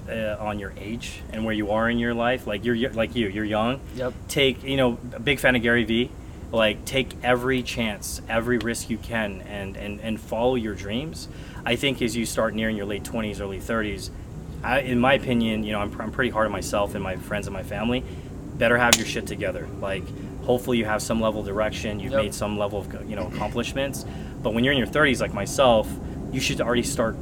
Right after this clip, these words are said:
Speaker 1: you know, having success.
Speaker 2: Yeah.
Speaker 1: And, and that's the point where you start really kind of dialing in to exactly what's your, what's your niche,
Speaker 2: Yep.
Speaker 1: what's your vertical,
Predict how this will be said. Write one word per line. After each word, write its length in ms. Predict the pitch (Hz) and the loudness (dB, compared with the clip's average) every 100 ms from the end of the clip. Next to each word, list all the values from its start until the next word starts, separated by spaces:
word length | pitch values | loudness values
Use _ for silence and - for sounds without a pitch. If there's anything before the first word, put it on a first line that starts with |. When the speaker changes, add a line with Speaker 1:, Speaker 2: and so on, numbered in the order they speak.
| - | -6
Speaker 1:
you 80 | |
know, 160 | 107 98 | -4 -4
having 380 | - - 113 107 | -4 0 0 0
success. 580 | - - 113 98 - 135 | -4 -2 -2 -2 -4 0
Speaker 2:
Yeah. 200 | 127 117 - | 0 0 -4
Speaker 1:
And, 380 | 113 110 107 107 | -2 0 0 0
and 140 | 110 110 | 0 4
that's 240 | 113 - | 4 2
the 60 | 98 | -2
point 220 | 113 107 | -2 0
where 100 | 104 | -2
you 120 | 98 | -2
start 240 | 95 107 | -2 -2
really 240 | 104 107 104 | 0 -2 -2
kind 220 | - 107 | -2 -2
of 100 | 87 | 0
dialing 400 | 85 104 101 104 | 2 2 2 0
in 200 | 107 95 | 0 -2
to 100 | 90 | -4
exactly 540 | 123 - 104 101 107 101 | -4 2 2 2 0 -2
what's 280 | 104 107 - | 0 -2 -2
your, 120 | 104 | -4
what's 420 | 90 - 107 104 | -6 -6 -6 -4
your 100 | 113 | -2
niche, 360 | 107 131 - - - | 2 0 0 -4 0
Speaker 2:
Yep. 180 | 131 135 | 2 4
Speaker 1:
what's 180 | 117 | 4
your 80 | 131 | 4
vertical, 540 | 117 120 135 147 151 | 4 6 4 2 0